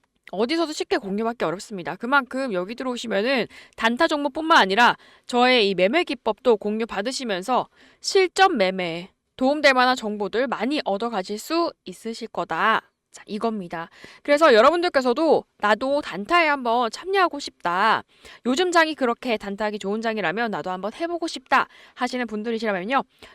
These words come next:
누구나 이 텔레그램방 입장 가능하십니다. 입장 방법은 제가 여기 상단에 제가 제 전화번호 적어놨습니다. 여기 대문짝만하게 적어놓은 거 보이시죠? 공일공 사사구사 번에 오공일구 번으로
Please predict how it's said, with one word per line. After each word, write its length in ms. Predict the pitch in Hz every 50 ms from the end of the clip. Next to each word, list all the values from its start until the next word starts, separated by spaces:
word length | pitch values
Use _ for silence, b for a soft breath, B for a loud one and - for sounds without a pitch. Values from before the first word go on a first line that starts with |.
| B
누구나 540 | - 208 254 277 320 359 359 339 339 269 - -
이 120 | - 190 190
텔레그램방 640 | - 233 233 247 247 233 214 202 196 196 240 233
입장 220 | 214 190 - 208 202
가능하십니다. 800 | 202 185 160 175 202 214 233 240 254 233 208 185 175 175 175 B B B B B
입장 300 | - 240 - - 392 392
방법은 460 | 370 330 294 269 262 247 294 302 254
제가 240 | 190 - 226 208 196
여기 200 | 175 180 220 240
상단에 640 | 254 - 359 359 349 370 330 254 240 247 220 175 - _ _ _ -
제가 240 | - 247 226 226
제 80 | 220 220
전화번호 600 | 208 214 214 240 285 294 262 247 285 320 285 180 _ _ _ -
적어놨습니다. 1000 | - 196 202 220 262 247 190 143 - - 262 247 208 175 170 175 170 170 156 -
여기 180 | - 196 190 208
대문짝만하게 640 | 214 208 233 285 285 330 302 302 285 285 285 262 277
적어놓은 420 | 262 240 214 214 214 214 208 202 202
거 100 | 214 208
보이시죠? 560 | - 226 240 262 254 269 254 220 240 196 B B B B B B
공일공 560 | - - 269 285 311 320 311 - 311 311 311 311
사사구사 720 | - 262 202 202 - 233 226 233 - 208 202 247 226 202
번에 360 | 190 190 180 190 247 294 330
오공일구 840 | 302 - 202 208 208 214 233 226 214 214 214 214 214 208 - - 202
번으로 460 | 220 254 240 202 214 269 302 214 b